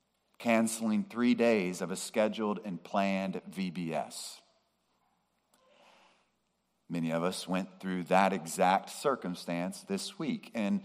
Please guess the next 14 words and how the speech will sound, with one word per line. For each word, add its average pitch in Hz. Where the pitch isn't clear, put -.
many 120
of 104
us -
were 123
probably 151
on 135
some 233
level 185
frustrated 170
with 107
this 113
change 90
of 82
events. 73